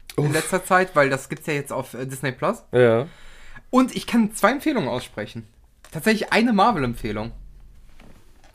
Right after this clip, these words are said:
Speaker 2: Diese
Speaker 1: Mordok.
Speaker 2: Ah, es wurde mir
Speaker 1: Mord-
Speaker 2: vo-, ja.
Speaker 1: Es ist so gut. Es ist von Seth Green,
Speaker 2: Ja.
Speaker 1: der halt auch Robot Chicken macht. Und es ist auch im Stil von Robot Chicken, also mit so kleinen Figürchen. Und es ist lächerlich zynisch. Es ist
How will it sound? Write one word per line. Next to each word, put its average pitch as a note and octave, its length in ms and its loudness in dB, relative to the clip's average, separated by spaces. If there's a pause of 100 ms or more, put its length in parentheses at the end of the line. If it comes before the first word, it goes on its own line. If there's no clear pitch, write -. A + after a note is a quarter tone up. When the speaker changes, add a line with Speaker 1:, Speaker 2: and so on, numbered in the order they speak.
(100)
Speaker 2:
Diese B2+ 140 2
Speaker 1:
Mordok. A2 480 4
Speaker 2:
Ah, A#2 500 4
es G#2 100 -10
wurde - 140 8
mir F#3 60 10
Speaker 1:
Mord- A#3+ 140 6
Speaker 2:
vo-, - 100 -8 (480)
ja. B2+ 120 10
Speaker 1:
Es D3+ 140 -4
ist - 220 -6
so G#3 260 8
gut. B3+ 420 0 (100)
Es D3+ 140 -4
ist G3 100 -4
von F#3+ 160 2
Seth G#3 260 2
Green, A#3+ 400 -2
Speaker 2:
Ja. A2+ 80 0
Speaker 1:
der D#3 160 4
halt D#3+ 180 4
auch D3+ 120 0
Robot E3+ 280 2
Chicken A#3+ 280 -4
macht. A#3+ 200 0
Und E3 80 -6
es D3+ 80 -12
ist - 60 -8
auch D#3 100 -2
im D3 100 -8
Stil G3+ 220 -4
von G3 140 -2
Robot F#3 200 0
Chicken, F#3 240 -6
also C3+ 160 -2
mit B2+ 80 -6
so C3 80 -10
kleinen C3+ 220 -6
Figürchen. D#3 500 -8 (360)
Und D3+ 80 -2
es E3 100 0
ist F#3 220 -2 (400)
lächerlich A#3+ 460 2
zynisch. A#3+ 520 -2 (180)
Es C#3+ 180 -6
ist - 220 -10